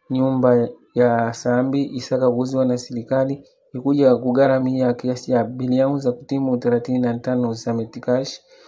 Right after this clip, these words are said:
nzurukuu ukuwa ndi nzuruku kwa mara mbili, ikiwa unang'anizi wa neule wa bilioni ishirini na nne upitile nyuma.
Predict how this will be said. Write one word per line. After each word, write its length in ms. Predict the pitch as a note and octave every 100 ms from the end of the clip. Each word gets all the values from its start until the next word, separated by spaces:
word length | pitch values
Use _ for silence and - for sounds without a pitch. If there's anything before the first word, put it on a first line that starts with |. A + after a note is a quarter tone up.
| _ -
nzurukuu 680 | B2 A#2+ A#2+ D3 C#3+ A#2 G2 - - _
ukuwa 460 | B2 - C#3 C3 B2
ndi 200 | A#2+ A#2+
nzuruku 540 | A#2 C#3 C#3 B2+ B2
kwa 160 | A#2 B2+
mara 260 | B2+ C3 B2+
mbili, 440 | B2+ C#3 C#3+ - _ -
ikiwa 320 | B2 C3 C3+
unang'anizi 580 | C3 B2 A#2+ B2+ C3+ C3
wa 160 | B2 A#2+
neule 520 | B2 C3 C#3 C3+ - - - - _ -
wa 440 | B2 A#2+ A2 G#2+
bilioni 460 | G#2 A2+ B2 C3+ C#3+
ishirini 400 | C#3 - C3 C3
na 160 | B2+ B2+
nne 380 | C3 C#3+ D3+ - -
upitile 360 | B2+ B2+ B2
nyuma. 400 | A#2 A#2 A2 G#2